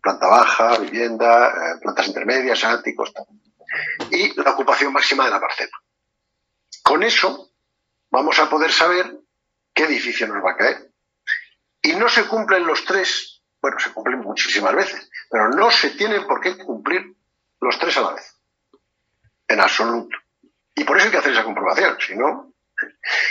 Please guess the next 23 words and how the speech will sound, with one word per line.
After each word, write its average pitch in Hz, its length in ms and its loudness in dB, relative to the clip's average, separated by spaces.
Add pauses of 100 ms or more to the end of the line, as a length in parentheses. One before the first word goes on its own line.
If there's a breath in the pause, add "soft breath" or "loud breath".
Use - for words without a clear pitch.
(160 loud breath)
¿qué 240 140 0
pasa 240 340 6
si 196 140 0
no 190 120 0
cumplimos 180 380 2
los 165 180 4
tres? - 460 -2 (800 loud breath)
Recordemos 185 560 0
una 175 200 0
cosa, - 340 -2 (100)
que 110 80 -2
a 117 40 -2
veces 139 240 -2
que 123 100 -4
se 117 80 0
nos 117 160 -2
olvida 113 280 0
por 117 120 0
hablar 113 240 0
deprisa. - 440 -4 (640)
La 147 140 4
edificabilidad 151 680 2
es - 200 2